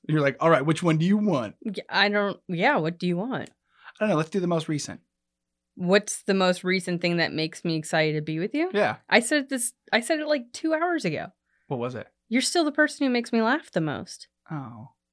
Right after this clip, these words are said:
Speaker 2: <laughs> Oh. <laughs>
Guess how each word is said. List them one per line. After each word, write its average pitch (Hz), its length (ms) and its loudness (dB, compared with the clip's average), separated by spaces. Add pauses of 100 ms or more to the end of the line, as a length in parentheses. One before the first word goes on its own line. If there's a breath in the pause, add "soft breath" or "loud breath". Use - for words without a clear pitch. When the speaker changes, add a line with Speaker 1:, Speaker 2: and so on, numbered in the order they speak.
(240)
Speaker 2:
<laughs> 277 320 8 (160)
Oh. 170 400 -6 (1080)
<laughs> - 240 2